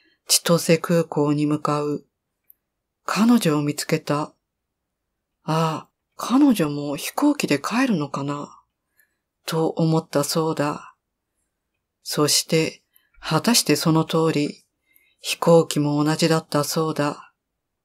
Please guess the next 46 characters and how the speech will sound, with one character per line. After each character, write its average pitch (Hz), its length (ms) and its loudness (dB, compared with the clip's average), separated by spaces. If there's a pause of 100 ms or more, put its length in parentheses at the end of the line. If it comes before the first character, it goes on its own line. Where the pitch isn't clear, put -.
(880)
J 165 260 4
さ 156 220 -2
ん 147 120 0
は 147 380 -6 (400)
岩 151 320 2
手 160 140 -4
県 147 280 0
出 147 180 0
身 147 400 0
で、 147 360 -6 (440)
家 156 320 4
が 147 200 0
空 165 260 0
港 160 260 2
の 160 160 0
近 185 300 -2
く 170 120 0
だ 147 100 0
っ - 120 -10
た 147 160 -2
が、 147 380 -8 (640)
彼 165 360 0
女 151 180 0
は 147 200 0
さ 170 240 0
ら 160 80 4
に 147 160 2
電 160 200 2
車 165 140 0
に 160 120 -2
乗 160 120 0
っ - 80 -16
た 160 160 -2
よ 165 180 0
う 160 40 -2
だ 147 120 0
っ 143 80 -10
た 147 160 -4
と 151 120 -2
の 147 140 -2
こ 185 160 -4
と。 - 360 -6 (1500)
J 165 280 2
さ 147 200 -2
ん 147 120 0
は 147 340 -6